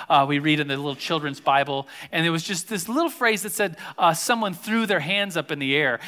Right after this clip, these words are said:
and he started giggling, and I was like, "What? What's so funny?" He said, "Dad, someone cut off their hands and threw 'em in the air." I was like, "No, no, it means like this." And he's like, "Oh, okay. I didn't, I didn't know."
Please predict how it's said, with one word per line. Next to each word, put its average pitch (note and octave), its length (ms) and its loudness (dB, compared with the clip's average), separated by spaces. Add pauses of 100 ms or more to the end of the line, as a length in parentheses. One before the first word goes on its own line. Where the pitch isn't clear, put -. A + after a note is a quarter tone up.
(120)
and F3 100 -2
he F#3+ 80 2
started E3+ 440 -2
giggling, D#3 580 0 (440)
and E3+ 180 2
I E3+ 80 6
was D#3+ 120 0
like, C#3+ 220 2 (160)
"What? E3+ 460 2
What's D#3 140 -12
so D#3+ 120 -4
funny?" D3 400 -2 (160)
He E3+ 80 -2
said, E3 220 0
"Dad, F3 300 0
someone F#3+ 360 -2
cut F3+ 220 -2
off D3 180 0
their C3+ 120 -2
hands C#3 280 -4
and A#2 100 -14
threw E3 220 -2
'em D3 100 0
in C3 80 0
the A#2+ 160 -2
air." A#2+ 300 2 (480)
I A#3+ 60 2
was A#3 140 2
like, G#3 180 0 (840)
"No, A#3+ 840 6
no, F#4+ 280 6
it B3 260 -2
means E4+ 300 -2
like B3+ 200 0
this." F4 440 2
And F#3+ 80 -8
he's F#3 140 -4
like, D#3+ 260 0
"Oh, E3 440 2 (160)
okay. B2 420 -4 (500)
I C3+ 140 4
didn't, C3 240 0 (220)
I C3 140 0
didn't B2 240 -4
know." A2+ 160 -4